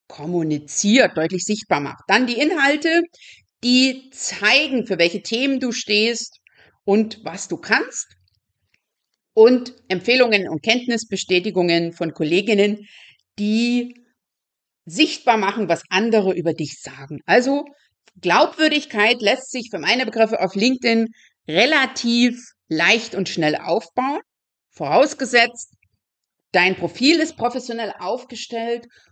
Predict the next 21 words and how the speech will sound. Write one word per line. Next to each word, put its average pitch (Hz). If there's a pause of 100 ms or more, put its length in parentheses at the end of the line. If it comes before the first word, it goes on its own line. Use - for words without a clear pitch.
(140)
und 254 (140)
du 240 (140)
hast 208
ein 160
Netzwerk, 170
was 147
dich 165 (160)
supportet. - (1120)
Der 185
zweite 247
Erfolgshebel 226
ist 247
das 220
Thema 208
oder 190
ist -
Verlässlichkeit. 170
Und 170
zwar 226 (320)
Verlässlichkeit, 214
die 240